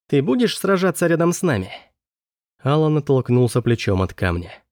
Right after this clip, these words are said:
Он ещё раз оглядел толпу оборванцев перед собой. Пёстрое сборище. Скорее стая, чем дружина. Банда братьев, которые знают, в чём его суть,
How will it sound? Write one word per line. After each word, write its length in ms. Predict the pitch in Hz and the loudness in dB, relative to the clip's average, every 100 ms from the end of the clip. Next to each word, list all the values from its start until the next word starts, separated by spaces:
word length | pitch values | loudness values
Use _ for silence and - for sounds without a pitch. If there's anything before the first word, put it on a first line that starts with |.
| _ _ _ | _ _ _
Он 160 | 107 110 | -2 2
ещё 280 | 120 - 165 | 2 0 0
раз 200 | 139 131 | 0 0
оглядел 340 | 131 135 139 | 0 2 0
толпу 360 | 123 123 - 131 | 2 0 2 4
оборванцев 580 | 117 120 127 120 107 | 4 4 2 0 -2
перед 240 | - 107 - | 0 -2 0
собой. 360 | 104 95 85 - _ _ _ _ | -2 -2 -6 -12 _ _ _ _
Пёстрое 440 | 151 135 127 123 | -2 0 0 2
сборище. 540 | 113 127 120 85 - - - _ _ | 2 0 0 -2 -8 -14 -20 _ _
Скорее 500 | - - 127 143 127 | -20 -2 2 4 2
стая, 420 | 104 - 139 123 95 | 0 -2 0 0 0
чем 260 | 107 98 | 0 0
дружина. 460 | 101 107 107 87 - _ _ _ _ - | 2 0 0 -2 -6 _ _ _ _ -6
Банда 480 | 117 147 151 135 | 0 2 2 2
братьев, 460 | 123 135 139 127 - | 2 0 2 -2 -2
которые 380 | 123 131 120 110 | -2 0 0 2
знают, 380 | 113 131 120 - | 2 2 0 -2
в 60 | |
чём 180 | - 107 | -4 0
его 260 | 98 95 92 | 2 0 -2
суть, 440 | - 127 - | -2 -4 -4